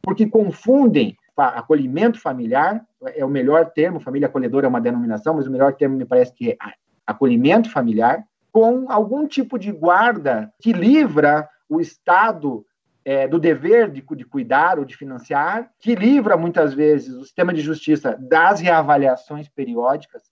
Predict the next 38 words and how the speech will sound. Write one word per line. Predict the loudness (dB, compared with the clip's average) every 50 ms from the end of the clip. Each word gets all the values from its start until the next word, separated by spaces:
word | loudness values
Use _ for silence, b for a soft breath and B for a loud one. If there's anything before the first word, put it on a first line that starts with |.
| _ _ _
que | -4 -4
geram, | -2 2 2 4 4 4 2 0 0
obviamente, | 0 0 0 -2 -6 -6 -6 -8 -12 -14 _ -16
um | -10
modelo | -8 -6 -2 -2 -2 -2
de | -2
acolhimento, | -2 0 0 2 2 4 4 4 2 2 0 -2 -4 -6 -6 _ _ _ _ _ _ _ _ _
e | 2 2 4 4
que, | 4 4 4 4 4 4
muitas | 2 0 0 0 2 2 2 4
vezes, | 4 4 2 2
deixam | 2 2 4 4 4 2 -2 -6
crianças | -4 -4 -2 -2 0 0 0 -2 -2 -6 -10
em | -10
situação | -12 -12 -12 -8 -2 0 0 0 0 -2 -8 -10
de | -10 -10
guardas | -6 0 2 2 4 2 2 0 0 2
para | 2 2 4
alguém | 2 2 0 -2 -6 -6
que | -8 -12 -16
quis | -16 _ -2 -2 0 0 0
acolher, | -2 -4 -2 -2 -2 -2 0 0 -2 -2 -4 -8 _ _
e | -4 0
daí | 0 0 2
denominam | 2 0 0 -2 -4 -4 -4 -4 -4
família | -4 -4 -4 -4 -4 -6
acolhedora, | -4 -4 -6 -8 -8 -6 -2 -2 -2 -2 -2 _ _ _ _ _ _ _ _
e | -2 0
essa | 0 2 2 0
guarda | 0 2 4 4 4 4 2 -2 -4
se | -10 _ -8 -8 -8 -8 _ _ _ _
protrai | -4 -2 -2 0 0 2 0 0 0
no | -2 -8
tempo | -10 -8 -8 -6 -6 -8 -10 -14 -20 -20 _ _ _ _ _ _ -2
e, | 0 0 2
invariavelmente, | 0 0 0 2 4 4 4 4 2 2 -2 -2 -2 -2 -4 -6 -8 -10
pode | -8 _ 0 2 2 2 0 -2 -8
criar | _ -4 0 2 2 2 2 2 -2 -4